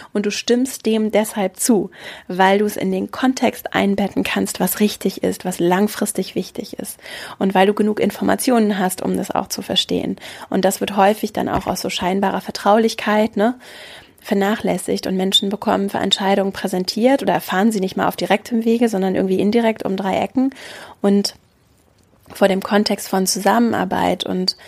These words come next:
auch Organisationen und was ist auch so der Klebstoff, der uns zusammenhält in einer Organisation, ist es eben genau diese Information, die auch dann Kultur ausmacht und unseren Umgang miteinander. Und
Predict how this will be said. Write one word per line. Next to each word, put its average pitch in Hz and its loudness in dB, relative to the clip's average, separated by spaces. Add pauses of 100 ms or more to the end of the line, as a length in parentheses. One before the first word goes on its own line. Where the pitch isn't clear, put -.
(280)
auch - -4
Organisationen 196 0
und 185 -4 (320)
was 185 2
ist - -6
auch 196 -2
so - -8
der 185 0
Klebstoff, 196 0
der 151 2
uns 190 -2
zusammenhält 220 4
in 190 -2
einer 180 2
Organisation, 190 0 (400)
ist 202 -2
es 196 -4
eben 202 0
genau 196 4
diese 208 2
Information, 208 2
die - 0
auch 196 -4
dann 190 0
Kultur 214 2
ausmacht - -2
und 190 -2
unseren 190 2
Umgang 214 2
miteinander. 170 -4
Und 175 -6